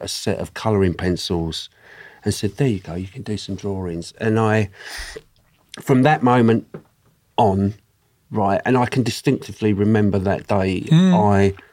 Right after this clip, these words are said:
Speaker 1: I rebelled and I fucking hated school and I hated authority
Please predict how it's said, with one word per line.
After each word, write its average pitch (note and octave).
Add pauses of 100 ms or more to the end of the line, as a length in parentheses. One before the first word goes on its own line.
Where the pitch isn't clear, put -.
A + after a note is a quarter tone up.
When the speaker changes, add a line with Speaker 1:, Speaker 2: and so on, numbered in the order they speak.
(280)
Speaker 1:
I A#2
rebelled G#2
and G#2
I G#2
fucking -
hated F#2
school F#2+ (100)
and G2+
I G2
hated G2+
authority G2